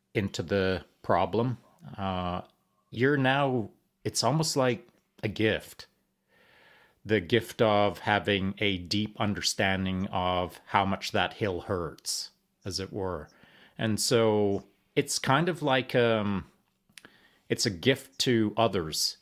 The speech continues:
If you can sort yourself out, then you're a gift to the team because you can impart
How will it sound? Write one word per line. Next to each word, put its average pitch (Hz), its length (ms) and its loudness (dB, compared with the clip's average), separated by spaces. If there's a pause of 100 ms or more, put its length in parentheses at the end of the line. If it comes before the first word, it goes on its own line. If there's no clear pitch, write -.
If - 160 -6
you 131 120 2
can 131 160 0
sort 123 380 2
yourself 110 600 0
out, 113 440 0 (720)
then 104 540 2 (340)
you're 107 680 4
a 98 540 0 (380)
gift 107 320 0 (200)
to 98 380 0
the 90 140 -2
team 90 520 -2 (580)
because - 440 0
you 113 140 2
can 104 720 0 (280)
impart 104 680 2